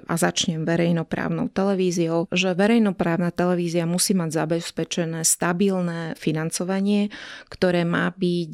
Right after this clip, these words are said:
e, v-, úplne nezávislé od politickej vôle.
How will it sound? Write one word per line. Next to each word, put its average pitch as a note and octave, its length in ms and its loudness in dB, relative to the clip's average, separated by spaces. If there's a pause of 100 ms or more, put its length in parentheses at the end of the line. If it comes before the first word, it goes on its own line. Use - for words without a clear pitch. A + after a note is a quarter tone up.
e, D#3+ 40 0 (880)
v-, F#3+ 500 0 (140)
úplne A3 420 2
nezávislé F3 880 2
od D#3 160 -2
politickej D#3 720 -2
vôle. D3+ 400 0